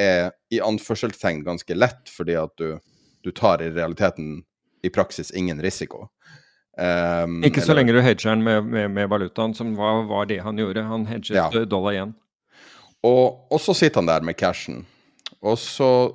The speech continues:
Speaker 1: tror jeg at han, eh, ønsket å fortsette med det her, og hadde store ambisjoner, og stifta, eh, F T X, altså, hans trading ble til Alameda, og han stifta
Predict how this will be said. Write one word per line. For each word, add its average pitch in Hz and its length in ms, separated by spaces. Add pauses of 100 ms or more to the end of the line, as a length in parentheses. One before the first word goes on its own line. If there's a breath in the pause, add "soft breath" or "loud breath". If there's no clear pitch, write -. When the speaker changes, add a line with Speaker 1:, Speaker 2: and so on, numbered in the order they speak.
Speaker 1:
tror 131 260
jeg 104 300
at 90 300
han, 101 240 (920)
eh, 87 720
ønsket 110 400
å 85 80
fortsette 127 480
med 127 120
det 123 100
her, 160 260
og 95 80
hadde 92 160
store 90 320
ambisjoner, 131 640 (720)
og 107 360
stifta, 87 840 (420)
eh, 87 320
F - 160
T 101 80
X, 107 180
altså, 104 220 (720)
hans 113 320
trading 90 420
ble 87 180
til 85 140
Alameda, 95 600 (840)
og 101 760
han 104 160
stifta - 400